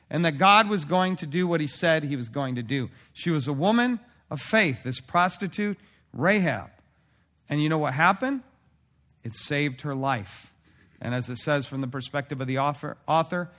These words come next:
she lives among the Israelites to this day. And this could have happened to all of the people of Jericho. You see that this ha-, this does happen in other places in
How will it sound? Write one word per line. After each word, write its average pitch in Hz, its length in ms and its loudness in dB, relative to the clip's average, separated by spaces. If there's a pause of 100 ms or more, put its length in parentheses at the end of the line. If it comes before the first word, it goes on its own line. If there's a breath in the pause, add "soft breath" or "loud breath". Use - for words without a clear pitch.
(200 soft breath)
she - 280 -4
lives 143 360 0
among 139 240 -2
the 127 100 -2
Israelites 131 500 -4
to 127 100 -10
this 127 220 -6
day. 92 340 -8 (1400)
And 151 140 0
this 190 160 -2
could 226 140 -2
have 202 80 -6
happened 143 420 -2
to - 180 -10
all 180 520 2
of 104 180 -10
the - 60 -16
people 104 340 -10
of 92 100 -12
Jericho. 90 500 -12 (1080)
You 123 120 -8
see 180 240 0
that 156 200 -2
this 165 180 -4
ha-, 170 220 0
this 175 240 -2
does 202 320 4
happen 165 360 2
in 156 80 0
other 156 200 -2
places 190 680 -4 (720)
in 160 440 0